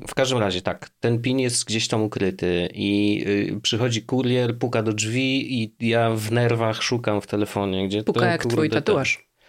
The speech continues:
Speaker 1: Tak.
Speaker 2: Tylko w
Speaker 1: E,
Speaker 2: drzwi, a nie w głowę.
Speaker 1: Tak. <clears throat> Dzisiaj będzie ciężko, widzę. E,
Speaker 2: <laughs>
Speaker 1: w każdym razie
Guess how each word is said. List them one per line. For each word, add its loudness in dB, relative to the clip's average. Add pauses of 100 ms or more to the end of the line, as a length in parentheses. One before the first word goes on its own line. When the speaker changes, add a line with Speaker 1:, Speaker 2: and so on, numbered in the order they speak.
(400)
Speaker 1:
Tak. -2 (380)
Speaker 2:
Tylko 2
w 4
Speaker 1:
E, 2
Speaker 2:
drzwi, 2
a 2
nie 2
w -6
głowę. 0 (600)
Speaker 1:
Tak. 0 (260)
<clears throat> 0
Dzisiaj 0
będzie -2
ciężko, -2
widzę. -4 (460)
E, 4 (360)
Speaker 2:
<laughs> -6
Speaker 1:
w -12
każdym 2
razie 2